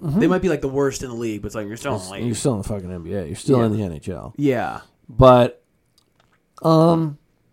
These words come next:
Speaker 1: I think if you just took 'em and were like, "You're playing, you're playing in the N H L this season," you know?
Speaker 2: Yeah, I think, I don't think
Speaker 1: Like,
Speaker 2: you're playing
Speaker 1: regardless of
Speaker 2: well.
Speaker 1: how good of an athlete you are, you'll look like a baby deer trying to skate for the first time.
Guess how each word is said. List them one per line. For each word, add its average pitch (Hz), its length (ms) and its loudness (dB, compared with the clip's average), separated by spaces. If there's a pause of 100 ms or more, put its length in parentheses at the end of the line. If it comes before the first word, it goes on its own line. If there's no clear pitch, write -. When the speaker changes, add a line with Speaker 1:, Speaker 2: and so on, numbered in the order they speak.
(960)
Speaker 1:
I 135 100 4
think 160 200 2
if 120 100 -2
you 110 80 -6
just - 220 -6
took - 220 -6
'em 120 100 -2
and 110 120 -4
were 104 160 -6
like, 101 200 -10
"You're 123 100 -4
playing, 127 640 -2 (500)
you're 117 120 -8
playing 127 240 -2
in 123 80 -4
the 127 120 -2
N 127 120 -2
H 127 180 -4
L 117 380 -2 (200)
this 113 200 -10
season," 110 680 -8
you 113 120 -8
know? 107 180 -4 (160)
Speaker 2:
Yeah, 117 420 -8
I 113 80 -10
think, 127 280 -12
I - 60 -16
don't 117 100 -12
think - 60 -10
Speaker 1:
Like, 143 100 0
Speaker 2:
you're 107 40 -6
playing 131 140 4
Speaker 1:
regardless 147 340 8
of 117 60 -2
Speaker 2:
well. 123 80 4
Speaker 1:
how 127 80 6
good 120 180 4
of 117 80 6
an 107 80 2
athlete 110 320 -2
you 107 160 -2
are, 104 160 -2 (720)
you'll 117 320 0
look 113 180 -2
like 104 100 -4
a 104 40 -6
baby 101 260 -4
deer 101 220 -4
trying 92 200 -6
to 90 40 -6
skate - 240 -6
for - 80 -20
the - 60 -16
first 82 200 -10
time. 78 240 -10